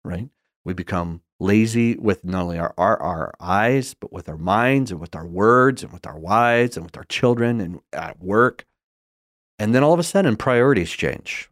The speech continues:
where church is not that important to us because your mind is clouded. You know what happens when people are intoxicated? They don't think logically.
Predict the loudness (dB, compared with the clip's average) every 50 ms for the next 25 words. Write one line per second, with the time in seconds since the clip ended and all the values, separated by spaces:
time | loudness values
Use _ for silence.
0 | _ _ -12 -8 -6 -2 0 2 2 2 2 2 0 -4 _ _ _ _ -10 -6
1 | -4 -4 -2 -2 -2 -2 -2 0 0 0 0 2 0 0 0 0 0 0 2 0
2 | 2 0 -2 -6 -6 -6 -8 -10 -10 -14 -18 -20 -20 _ _ _ _ _ _ _
3 | _ _ _ -4 -2 0 2 2 2 2 2 2 2 2 2 0 -2 -6 -8 -8
4 | -4 -2 0 0 0 0 -2 -6 -10 -18 -20 _ _ _ _ _ _ _ _ _
5 | _ 0 2 4 6 6 6 4 2 2 2 0 2 2 0 0 0 0 0 0
6 | 0 0 0 -2 0 0 0 0 -2 -6 -10 -10 -8 -8 -8 -10 -12 -16 _ _
7 | _ -2 -2 2 2 2 2 0 -2 -8 _ _ 2 2 2 2 -2 -6 -8 -4
8 | -2 0 2 2 2 0 -2 -6 -8 -10 -12 -14 -14 -16 _